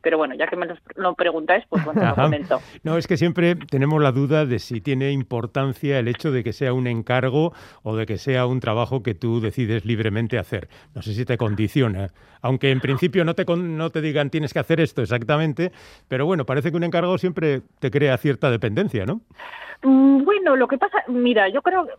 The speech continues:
Speaker 1: mm, yo la verdad es que llevo en esto ya unos cuantos años y al final yo sí, sí creo que soy una persona que antes, hace años, me acogotaba con ese
Speaker 2: Hmm.
Speaker 1: tipo de retos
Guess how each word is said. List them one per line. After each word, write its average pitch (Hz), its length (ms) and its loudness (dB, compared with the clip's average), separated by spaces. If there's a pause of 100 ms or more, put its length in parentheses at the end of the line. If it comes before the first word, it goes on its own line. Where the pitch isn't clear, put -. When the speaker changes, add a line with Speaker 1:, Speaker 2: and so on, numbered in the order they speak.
Speaker 1:
mm, 233 440 2
yo 294 560 4
la 277 120 4
verdad 254 200 0
es - 40 -20
que 277 120 -2
llevo 285 180 2
en 262 80 0
esto 277 160 -2
ya 247 520 4
unos 233 260 -2
cuantos 220 340 -2
años 254 460 0
y 208 100 2
al 196 140 2
final 233 480 0
yo 214 100 0
sí, 269 120 0 (260)
sí 233 320 -4
creo 240 200 2
que 294 120 -2
soy 247 100 -8
una 262 140 0
persona 240 280 -2
que 185 380 0 (200)
antes, 233 580 0
hace 196 480 -2
años, 214 240 -2
me 214 100 -2
acogotaba 180 600 0
con 170 140 -12
ese 175 180 -4
Speaker 2:
Hmm. 202 80 0
Speaker 1:
tipo 165 180 -4
de 160 120 -2
retos 180 420 0